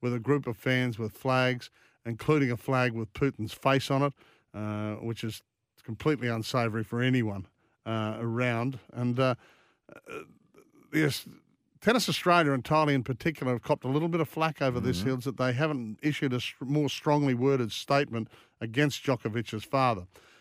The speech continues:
Speaker 1: But, uh, somehow it's, it's made it into Azarenka's press conference. She's Belarusian, of course, and, and there was a prolonged line of questioning about whether these off-court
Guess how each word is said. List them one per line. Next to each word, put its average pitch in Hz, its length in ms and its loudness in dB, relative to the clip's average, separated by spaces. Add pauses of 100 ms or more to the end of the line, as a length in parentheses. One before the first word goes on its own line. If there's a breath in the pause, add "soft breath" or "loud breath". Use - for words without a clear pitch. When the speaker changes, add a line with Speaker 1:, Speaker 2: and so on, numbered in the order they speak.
(140)
Speaker 1:
But, 170 200 2
uh, 151 100 0 (260)
somehow 208 460 6
it's, 160 180 2
it's 165 180 0
made 160 220 6
it 143 100 2
into 139 180 4
Azarenka's 139 680 2
press - 260 -2
conference. 143 360 -2
She's 135 180 0
Belarusian, 139 760 0
of 123 140 -10
course, 143 340 0 (360 soft breath)
and, 139 160 2
and 135 180 2
there 143 80 6
was 139 160 2
a 143 60 2
prolonged 165 840 6
line 151 320 6
of 113 160 -4
questioning 127 640 -2 (380 soft breath)
about 131 360 2
whether 147 460 4
these 139 800 2 (400)
off-court 147 720 4